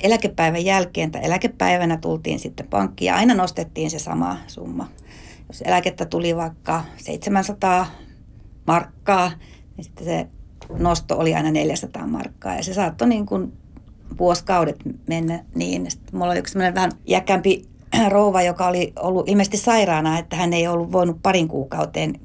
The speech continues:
käydä nostamassa, ja se pankkikirjaa ei ollut päivitetty. Ja hän tuli sitten, sitten tota,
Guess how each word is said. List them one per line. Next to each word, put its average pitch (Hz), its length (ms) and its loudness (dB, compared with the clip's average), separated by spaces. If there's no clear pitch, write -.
käydä 151 400 2
nostamassa, 170 640 -2
ja 165 160 0
se - 120 -6
pankkikirjaa 165 800 -2
ei 170 200 -2
ollut 175 280 -4
päivitetty. 185 720 -2
Ja 175 80 -8
hän 170 160 -2
tuli 185 200 0
sitten, 170 320 -2
sitten 196 420 2
tota, 175 420 2